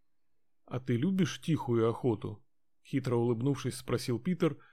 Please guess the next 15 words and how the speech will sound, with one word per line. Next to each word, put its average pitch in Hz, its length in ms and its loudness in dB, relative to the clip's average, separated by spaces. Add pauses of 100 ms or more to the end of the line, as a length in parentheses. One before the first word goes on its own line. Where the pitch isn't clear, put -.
(160)
как 180 220 0
бы 170 100 2
случайно 160 600 2
положив 131 500 0
ладонь 127 340 2
на 123 140 0
коленку 113 480 0
девушки. 98 640 -6 (1040)
Кэтрин 165 400 2
неуловимым 135 580 4
движением 127 500 2
стряхнула 127 540 0
руку 170 240 2
и 139 80 4
пробормотала: 131 920 2